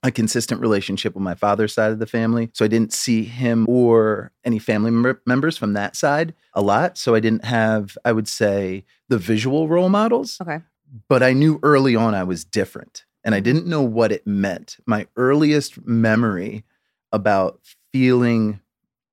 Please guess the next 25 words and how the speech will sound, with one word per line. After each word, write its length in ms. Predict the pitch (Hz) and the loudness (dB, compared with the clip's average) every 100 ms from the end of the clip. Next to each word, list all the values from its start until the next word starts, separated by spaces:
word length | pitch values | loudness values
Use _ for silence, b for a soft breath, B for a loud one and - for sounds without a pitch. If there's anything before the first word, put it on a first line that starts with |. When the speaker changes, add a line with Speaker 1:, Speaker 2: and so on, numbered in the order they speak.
| _ - | _ -12
Speaker 1:
black 640 | 82 92 85 - - _ _ | -8 -6 -6 -8 -14 _ _
or 180 | 127 120 | 0 2
knowing 500 | 113 117 117 117 113 | 4 4 2 2 0
that 140 | 104 95 | -2 0
my 220 | 110 104 | 0 0
skin 380 | - - 110 104 | -4 -2 -2 -2
color 300 | 101 95 95 | -2 -2 -4
was 160 | 95 | -8
different 460 | - 101 - 104 92 | -4 -6 -4 -6 -4
than 280 | 98 92 90 b b - | -4 -4 -8 b b -4
my 120 | 104 | 0
mother's, 500 | 117 120 101 78 71 | 2 2 2 -2 -4
my 160 | 92 98 | -6 -6
grandparents, 1000 | 92 104 117 117 110 98 82 76 - | -6 -2 0 0 -2 -8 -10 -12 -12
my 140 | 95 92 | -10 -10
cousins. 600 | - - 123 104 76 - | -10 -4 -2 -2 -8 -10
Like, 180 | 90 - b b b | -14 -14 b b b
you 80 | 117 | 0
go 80 | |
to 80 | 110 | 0
these 200 | 101 101 | 0 -2
family 300 | - 104 98 | -2 -2 0
gatherings 500 | 90 131 139 110 101 | 2 2 2 0 -4
and 80 | 98 | -6
I 140 | 92 | -8